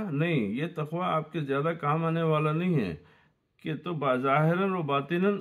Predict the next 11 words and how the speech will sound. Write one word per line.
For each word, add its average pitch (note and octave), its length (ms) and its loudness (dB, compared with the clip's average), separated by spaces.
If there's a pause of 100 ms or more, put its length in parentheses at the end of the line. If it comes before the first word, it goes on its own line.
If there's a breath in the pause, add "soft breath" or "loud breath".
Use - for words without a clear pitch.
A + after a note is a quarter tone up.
अल्लाह D#3+ 280 0
ताला D#3+ 300 0
से D#3+ 160 -2
डरते C3+ 360 -2
रहना। E3+ 300 2 (840 soft breath)
खिल्लत E3+ 480 0 (200)
ताम D#3+ 440 4 (1200 soft breath)
यानी E3 360 0 (460)
थोड़ा F3 340 2 (120)
कम F#3 180 2
खाना, E3 380 4